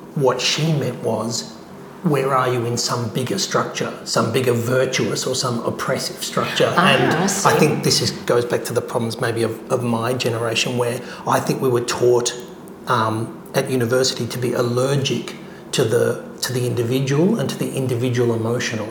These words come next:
Speaker 1: We were taught that it would get in the way of looking at and finding bigger structures that would really explain what society was and what it should be.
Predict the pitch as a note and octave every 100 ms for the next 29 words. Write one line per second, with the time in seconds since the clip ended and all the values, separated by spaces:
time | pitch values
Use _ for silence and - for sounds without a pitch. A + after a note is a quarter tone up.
0 | - - B2+ A2+ - C3 - A#2+ B2 -
1 | - D3+ C#3+ B2 A#2 B2+ B2+ B2+ F#3+ A3+
2 | - - B2 A#2 A2+ - - B2+ C3 C#3
3 | D3+ C#3 C3 B2+ B2+ A#2 A2+ C3+ B2 B2+
4 | C3 A#2 A2+ D#3 - - A#2+ D3+ C3 D#3
5 | - B2+ - A#2+ - B2 C3 A#2 B2+ B2+
6 | C3 B2 - - B2 A#2 A#2 A2+ A#2 -
7 | - - - - C#3+ B2+ - C#3 - A2+
8 | A2+ A2 G#2+ C3 F#3 G3+ - - B2+ B2
9 | A#2+ - - C3 G#2+ C3 A#2 A#2 A#2